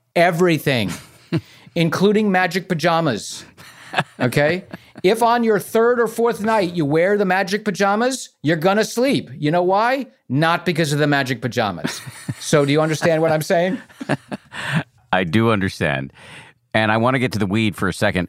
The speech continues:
Speaker 2: but let
Speaker 1: Yeah.
Speaker 2: me just ask a question about sleep medications. The sleep expert that we had on previously strenuously argued that there is a big difference between sleep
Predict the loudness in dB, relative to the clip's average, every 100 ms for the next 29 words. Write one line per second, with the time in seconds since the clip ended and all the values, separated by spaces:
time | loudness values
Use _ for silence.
0 | -6 0 2 2 2 0 0 -2 -2 -2
1 | 0 0 -2 -4 -4 -2 0 -2 0 -2
2 | -2 -2 -6 -2 -2 0 -2 0 0 0
3 | -2 -2 -2 -2 -12 _ _ _ _ _
4 | _ 0 2 4 4 2 2 0 0 -2
5 | 0 0 -2 -2 -2 -2 -8 _ _ _
6 | _ _ -12 0 2 2 2 0 0 2
7 | 0 0 -2 0 -2 0 0 0 0 -2
8 | -2 -2 0 -2 -2 -4 -6 -2 -2 -2
9 | -8 -2 -2 -2